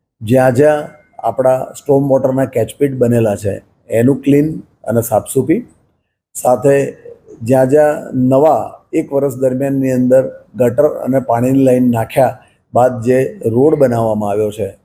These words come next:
એની અંદર વોટર લોગિંગના કારણે જ્યાં તકલીફ થાય એના માટે ઇમરજન્સી વેટ મિક્સથી લઈને જે સી બી, અમારા જે સી બી સાથે પટ્ટા, ઘણી જગ્યાએ એવી પરિસ્થિતિ આવે છે કે, અ, ખૂણાના પોર્શનની અંદર ગાડીઓ ફસાઈ જ-, <clears throat> જતી હોય છે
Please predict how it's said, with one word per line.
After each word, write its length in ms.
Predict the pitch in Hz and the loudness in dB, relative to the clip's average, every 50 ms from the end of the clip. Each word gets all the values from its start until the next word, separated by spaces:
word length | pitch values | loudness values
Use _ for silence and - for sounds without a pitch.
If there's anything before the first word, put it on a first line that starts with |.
| _ _ | _ _
એની 240 | - 120 127 135 135 | -6 -4 -2 0 0
અંદર 420 | 135 131 131 127 131 131 - - - _ _ _ _ _ _ _ - | 0 0 2 2 2 2 0 -4 -14 _ _ _ _ _ _ _ 0
વોટર 260 | 123 123 104 151 165 | 0 2 2 2 2
લોગિંગના 460 | 160 151 147 143 147 143 143 139 135 | 2 2 2 0 -4 -4 -4 -4 -4
કારણે 320 | 123 127 123 123 123 120 | -4 -4 -4 -2 -4 -4
જ્યાં 280 | 113 104 117 127 143 127 | -4 -2 -2 -2 -2 -2
તકલીફ 300 | - 120 - 127 127 120 - - | -6 -8 -6 -8 -10 -10 -8 -4
થાય 300 | - 127 113 107 107 - _ - | -2 0 0 -2 -4 -8 _ -6
એના 160 | 120 127 131 123 | -2 0 0 2
માટે 260 | 120 120 117 113 117 | 2 2 2 2 0
ઇમરજન્સી 680 | 104 123 123 120 131 127 120 123 127 120 - 131 117 | 2 2 4 4 2 2 0 0 -2 -2 -4 -6 -4
વેટ 300 | 104 110 110 - - 127 | -2 -2 -2 -2 -2 -2
મિક્સથી 380 | 143 151 147 - - - 135 127 | -2 -2 -2 -4 -6 -2 -2 0
લઈને 460 | 117 113 120 123 120 107 107 107 107 - _ _ _ _ _ _ | 2 2 2 2 2 0 -4 -6 -10 -12 _ _ _ _ _ _
જે 200 | 120 117 131 131 | -4 0 0 0
સી 260 | 131 - - 143 135 127 | 0 0 0 0 0 2
બી, 480 | 123 131 127 127 127 127 123 127 - - _ - | 2 2 2 2 2 0 0 -4 -8 -12 _ -10
અમારા 380 | - 113 113 113 113 113 113 110 | -6 -2 0 0 2 2 2 2
જે 180 | 107 110 117 | 0 0 -2
સી 140 | 113 - 127 | -2 -4 -4
બી 140 | 123 120 117 | -2 -2 -2
સાથે 320 | 117 - 113 110 - 113 | 0 0 0 0 0 -2
પટ્ટા, 360 | 101 - 110 - - - 131 | -2 -2 -2 -4 -2 -2 -2
ઘણી 240 | 123 104 113 113 117 | -2 0 -2 -2 -2
જગ્યાએ 240 | 117 120 117 120 117 | -2 -2 0 2 2
એવી 100 | 117 123 | 0 0
પરિસ્થિતિ 540 | 123 120 120 120 120 - - 123 117 123 123 | 0 -2 -2 -2 -4 -8 -10 -6 -2 0 2
આવે 220 | 120 120 127 127 | 2 4 2 2
છે 140 | 117 117 110 | 2 0 -2
કે, 180 | 110 123 120 127 - _ _ _ _ _ _ _ _ _ - | 0 0 0 0 -2 _ _ _ _ _ _ _ _ _ 0
અ, 220 | 127 135 135 135 131 135 - | 2 4 4 2 2 -2 -2
ખૂણાના 340 | - 143 147 143 139 139 135 | 0 0 2 2 2 0 0
પોર્શનની 520 | 123 135 127 120 127 151 147 147 143 139 | 0 0 -2 -2 -2 -4 -2 -2 -2 -2
અંદર 220 | 135 131 139 185 196 | -2 -2 -2 0 0
ગાડીઓ 380 | 160 147 123 123 135 151 156 | 2 0 2 2 2 2 2
ફસાઈ 320 | 147 165 156 - - 160 151 | 0 -2 -4 -4 -6 -8 -8
જ-, 140 | 147 - - - 233 247 | -8 -8 -2 0 0 2
<clears throat> 200 | 226 208 208 175 | 2 2 0 0
જતી 260 | 170 160 120 - 147 135 | -2 -4 -2 -2 -4 -4
હોય 160 | 117 104 110 | -4 -6 -10
છે 120 | 123 127 | -12 -16